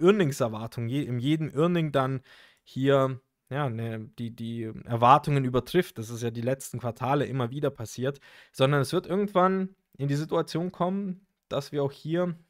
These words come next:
eine Erwartung verfehlen werden, vielleicht. Oder zumindest nur ganz knapp erreichen oder schlagen werden.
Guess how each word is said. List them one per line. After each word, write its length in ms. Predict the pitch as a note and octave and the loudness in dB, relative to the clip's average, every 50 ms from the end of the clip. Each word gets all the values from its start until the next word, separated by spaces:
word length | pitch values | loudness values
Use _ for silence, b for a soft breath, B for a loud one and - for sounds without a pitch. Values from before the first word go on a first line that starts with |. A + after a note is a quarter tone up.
| _ _ _ _ _ _ _ _ _ _ _ _ - - - - | _ _ _ _ _ _ _ _ _ _ _ _ -20 -20 -14 -10
eine 160 | C3+ C3+ C3+ | -6 -4 -2
Erwartung 580 | C3 C3+ C3+ C3+ C#3 D3 D#3 - - D#3+ D3 | 0 2 4 4 4 4 2 0 0 -2 -2
verfehlen 460 | C#3 D3+ C3 - - A#3 C4 A#3+ F3+ B2+ | -2 -4 -4 -2 -2 -2 -2 -2 -2 -2
werden, 280 | A#2 G#2 G#2 - A2 G#2+ | -2 -4 -4 -12 -18 -12
vielleicht. 560 | - - C#3 A#2+ A2 G#2+ G#2 G#2 - - - b b b b b b b | -6 -2 0 0 0 0 -2 -8 -14 -20 -20 b b b b b b b
Oder 180 | b B2 B2+ B2+ | b 2 2 2
zumindest 380 | - C3 C3 C3 B2 A#2+ - | 2 2 2 2 2 2 0
nur 80 | B2 A2+ | -2 -2
ganz 300 | - A2 A2 A2 - - | 0 -2 -2 -2 -4 -6
knapp 440 | - - C3+ C#3+ C#3+ - - - - | 0 6 6 6 6 4 -12 -14 -10
erreichen 420 | - A#2 G#2+ A2 A2+ A2+ A2 - A2+ | -4 0 2 2 2 2 0 -4 -8
oder 160 | G#2+ G#2 G2+ | -8 -8 -8
schlagen 420 | - - A#2+ A2+ A#2+ B2 A#2+ A2+ | -8 -4 0 2 2 2 2 -2
werden. 300 | A2 A2 C3 A#2+ B2+ C3+ | -4 -4 -4 -4 -6 -6